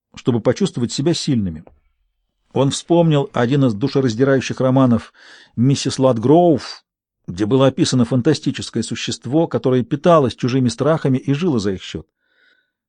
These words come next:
Тогда, в мгновение блаженного ничего не делания, образ показался ему чепухой, фантазией в гофмановском духе. Однако теперь молодой человек так уже не думал. «Ну уж нет», —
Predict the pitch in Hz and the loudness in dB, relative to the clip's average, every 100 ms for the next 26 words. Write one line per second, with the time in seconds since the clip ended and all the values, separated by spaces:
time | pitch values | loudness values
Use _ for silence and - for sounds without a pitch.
0 | _ - 123 143 185 165 110 117 143 151 | _ -2 0 4 4 4 2 2 4 4
1 | 135 123 139 123 139 117 107 107 117 117 | 4 4 2 4 4 4 4 2 0 0
2 | 127 123 117 170 151 127 117 _ _ _ | 0 2 2 2 4 2 0 _ _ _
3 | _ 143 196 202 196 - 170 190 185 196 | _ 4 4 6 2 0 -4 0 0 0
4 | 185 185 180 196 - 185 135 98 - 156 | 0 0 0 -2 -6 -4 -2 -2 -2 -2
5 | 160 170 120 127 117 - 101 104 143 139 | 2 2 2 0 -2 -6 -12 -2 2 2
6 | 135 127 - 147 147 160 - - _ _ | 0 -2 -2 -2 0 0 -2 -14 _ _
7 | _ _ _ 101 95 120 143 151 151 156 | _ _ _ -4 2 2 2 0 -4 -2
8 | 147 147 151 139 135 151 139 135 131 117 | 0 2 0 0 -2 -2 0 0 -4 -2
9 | 123 127 147 117 87 78 _ _ _ _ | -2 0 0 -2 -4 -8 _ _ _ _
10 | _ _ _ _ _ - 90 131 - 90 | _ _ _ _ _ -12 -8 -6 -6 -6
11 | 80 - - | -6 -12 -20